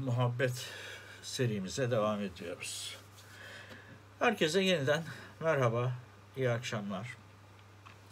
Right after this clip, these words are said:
Pek çoğunuz son günlerde sosyal medyada, e, dolaşan bir karikatürü görmüşsünüzdür. "Sokağa çıkarsan Tahtalıköy,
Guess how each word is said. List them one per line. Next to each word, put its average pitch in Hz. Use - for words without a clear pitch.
Pek -
çoğunuz 156
son 165
günlerde 139
sosyal 165
medyada, 127
e, 151
dolaşan 151
bir 131
karikatürü 123
görmüşsünüzdür. 98
"Sokağa 135
çıkarsan 156
Tahtalıköy, 139